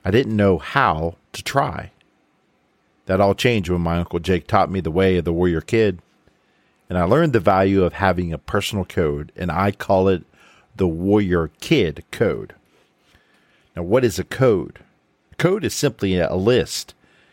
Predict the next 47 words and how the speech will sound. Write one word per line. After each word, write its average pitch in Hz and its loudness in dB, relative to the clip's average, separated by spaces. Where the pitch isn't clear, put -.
of 95 -4
important 101 0
rules 110 0
to 110 0
live 139 0
by. - -6
These 123 -4
aren't 117 0
the 92 -12
same 87 -2
as 71 -10
laws 87 2
enforced 87 -4
by 85 0
the 73 -8
police - -6
or 92 -10
the 78 -8
government. 98 -2
These 151 0
are 131 2
guidelines 104 0
to 95 -2
help 98 0
you 113 -2
on 90 -2
the 82 -2
right 87 0
path 85 -2
in 78 -8
life. 90 0
They 87 0
help 92 -2
push 160 -2
you, 62 -12
help 107 0
you 104 2
to 92 -2
improve 143 -2
yourself, 80 -4
and 76 -4
help 98 0
you 101 -2
to 87 2
overcome 85 -2
your 73 -4
weaknesses. - -8